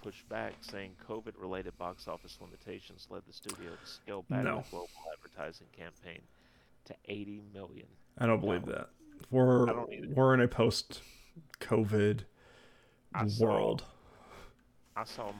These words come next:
Speaker 1: more advertising for Black Adam
Speaker 2: Yes.
Speaker 1: than maybe any of the movies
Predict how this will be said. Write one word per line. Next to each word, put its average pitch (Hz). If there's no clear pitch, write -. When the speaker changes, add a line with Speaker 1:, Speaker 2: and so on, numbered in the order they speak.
Speaker 1:
more 110
advertising 98
for -
Black 95
Adam 95
Speaker 2:
Yes. -
Speaker 1:
than 95
maybe 113
any 107
of 90
the -
movies 95